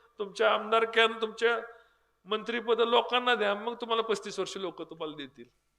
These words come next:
आम्हाला जी काय संधी मिळाली ती त्याच्यामध्ये सचिन तेंडुलकर सारखं शेवटच्या ओव्हरमध्ये आपण सेंचुरी मारायचं काम आपल्याला जमतं, आपण करतो, करणार. या भागामधली मुलं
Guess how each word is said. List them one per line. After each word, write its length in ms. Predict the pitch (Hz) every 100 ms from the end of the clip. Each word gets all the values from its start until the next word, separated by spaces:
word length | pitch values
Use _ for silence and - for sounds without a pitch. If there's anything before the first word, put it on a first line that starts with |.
| _ _ _ _ _ _ _
आम्हाला 320 | 120 160 226
जी 140 | 220 214
काय 180 | 202 190
संधी 320 | 190 180 175
मिळाली 340 | 165 160 160
ती 140 | 156 156
त्याच्यामध्ये 640 | 160 165 160 156 170 202 - _ _ _ _ _ _ _ _ _ _ _ _ _ _ _ _ _
सचिन 420 | - 185 240 233 214
तेंडुलकर 520 | 214 202 202 196 202
सारखं 400 | 196 196 - 202
शेवटच्या 640 | 196 - 196 214 220 226 214
ओव्हरमध्ये 800 | 196 202 190 180 196 202 165 147 _ _
आपण 240 | 160 -
सेंचुरी 440 | 175 185 160 175 170
मारायचं 380 | 175 156 151 147
काम 160 | 156
आपल्याला 300 | 135 143 143
जमतं, 340 | 135 127 _ 90
आपण 220 | - 131 _
करतो, 580 | 131 127 - 196 - _
करणार. 480 | 123 123 151 180 190 - - _ _ _ _ _ _ _ _ _ _ _ _
या 140 | 156 175
भागामधली 600 | 147 160 196 196 180 185
मुलं 440 | 180 185 208 220